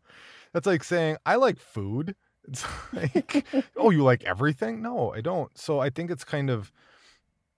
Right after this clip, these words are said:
Speaker 1: I think maybe, maybe it's a part of horror too, like, just a part of the horror culture that people think, "Oh, you're a horror fan, that, like,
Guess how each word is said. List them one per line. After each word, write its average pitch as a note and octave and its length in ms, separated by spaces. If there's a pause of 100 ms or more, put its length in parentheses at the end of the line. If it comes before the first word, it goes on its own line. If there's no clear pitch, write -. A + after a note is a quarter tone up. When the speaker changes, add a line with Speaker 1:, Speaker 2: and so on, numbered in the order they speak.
(240)
Speaker 1:
I D3 60
think C#3+ 240
maybe, C#3+ 440 (220)
maybe D#3 320
it's E3 160
a D3 40
part C3+ 240
of A2 80
horror A2+ 480
too, B2 400
like, A#2 160
just - 200
a G#2+ 60
part G#2+ 180
of - 20
the G2 80
horror G2+ 260
culture F#2+ 380
that F#2 140
people G2+ 280
think, F2 240
"Oh, D3 180
you're A2+ 180
a F#2+ 40
horror A2+ 300
fan, G2+ 260
that, G2 120
like, G2 160